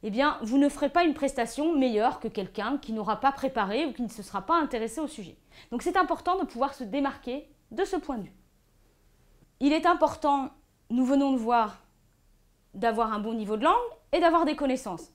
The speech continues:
Mais ça sert à rien d'avoir des connaissances et un bon niveau de langue si on ne sait pas structurer son raisonnement.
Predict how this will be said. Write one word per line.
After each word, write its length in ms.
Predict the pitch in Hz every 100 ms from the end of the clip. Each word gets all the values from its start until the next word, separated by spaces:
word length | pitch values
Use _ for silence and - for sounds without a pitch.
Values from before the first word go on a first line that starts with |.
| _ _ _ _ _ _
Mais 100 | 247
ça 120 | 285
sert 180 | 285 262
à 80 | 254
rien 220 | 294 330
d'avoir 240 | 269 240 226
des 100 | 226
connaissances 560 | 247 233 269 247 247
et 40 | 208
un 100 | 196
bon 140 | 214
niveau 200 | 214 202
de 80 | 190
langue 260 | 277 339 330 _ _ _
si 160 | - 269
on 60 |
ne 80 | 247
sait 140 | 240
pas 160 | 240 285
structurer 520 | - - 294 302 269
son 140 | 262 196
raisonnement. 420 | 180 170 151